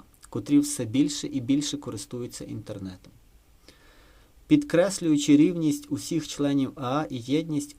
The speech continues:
у спільному зв'язку з, в їхньому одужанні від алкоголізму, анонімність служить духовною основою товариства. Ще у тисяча дев'ятсот сорок шостому році Білл В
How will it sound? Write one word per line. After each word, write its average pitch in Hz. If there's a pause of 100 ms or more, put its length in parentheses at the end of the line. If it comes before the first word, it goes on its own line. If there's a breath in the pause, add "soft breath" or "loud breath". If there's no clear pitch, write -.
у 127
спільному 139
зв'язку 113
з, - (200)
в 110
їхньому 127
одужанні 120
від 107
алкоголізму, 120 (220)
анонімність 156
служить 151
духовною 160
основою 135
товариства. 117 (240)
Ще -
у 196
тисяча 190
дев'ятсот 156
сорок 151
шостому 135
році 131
Білл 147
В 131